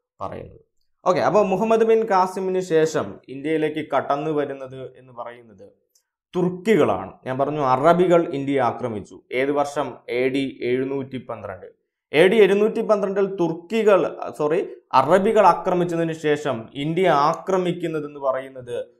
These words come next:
ആരാണ്? തുർക്കികളാണ്. ആരാണ്? തുർക്കികൾ. ഓക്കെ, അടുത്ത് ഇന്ത്യ ആക്രമിക്കുന്ന ആരാണ്? തുർക്കികളാണ് ഇന്ത്യ ആക്രമിക്കുന്നത് എന്ന് പറയുന്നത്. അപ്പോ തുർക്കിയുടെ ഭരണാധികാരിയായിരുന്നു ആരെന്ന് പറയുന്നത്?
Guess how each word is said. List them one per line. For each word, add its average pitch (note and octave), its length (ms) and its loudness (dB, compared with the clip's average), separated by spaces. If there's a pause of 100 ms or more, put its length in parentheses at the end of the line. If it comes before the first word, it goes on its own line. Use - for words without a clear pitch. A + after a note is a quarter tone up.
(140)
ആരാണ്? B2 560 0 (920)
തുർക്കികളാണ്. E3+ 1120 0 (100)
ആരാണ്? C#3+ 480 0 (400)
തുർക്കികൾ. D#3+ 720 -4 (340)
ഓക്കെ, C3 240 -8 (160)
അടുത്ത് C#3 260 -4
ഇന്ത്യ D3+ 220 0
ആക്രമിക്കുന്ന D3 580 -2
ആരാണ്? C#3 420 -2 (100)
തുർക്കികളാണ് D#3 680 0
ഇന്ത്യ C3 220 -4
ആക്രമിക്കുന്നത് A#2+ 880 -6
എന്ന് A#2 140 -20
പറയുന്നത്. G#2 320 -18 (480)
അപ്പോ A3 420 8
തുർക്കിയുടെ B3 640 2
ഭരണാധികാരിയായിരുന്നു F#3+ 1800 2
ആരെന്ന് D3 300 -4
പറയുന്നത്? C3 680 -12